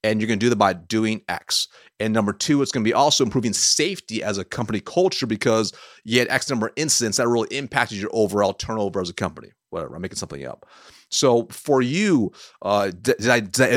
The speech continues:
am I correct in just make sure I read that properly? Yes, you are. Cool.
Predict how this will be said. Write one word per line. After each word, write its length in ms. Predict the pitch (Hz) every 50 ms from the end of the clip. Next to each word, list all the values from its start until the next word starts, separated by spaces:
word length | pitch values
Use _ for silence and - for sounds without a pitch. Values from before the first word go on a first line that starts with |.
| 131 -
am 80 | 120
I 80 | 120 117
correct 440 | - - - - 120 143 156 - -
in 140 | 135 120 110
just 200 | 107 98 - 104 101
make 180 | 104 127 123
sure 160 | - - 123
I 60 | 104 107
read 80 | 104
that 80 | 104 -
properly? 520 | - - 98 87 - 85 71 - - _ _ _ _ _ _ _ _ _ _ _ - - _ _
Yes, 480 | 90 90 87 101 127 117 98 - - - - - -
you 260 | - - 78 82 85
are. 220 | 110 117 - - _ _
Cool. 340 | - - - 123 90 78 -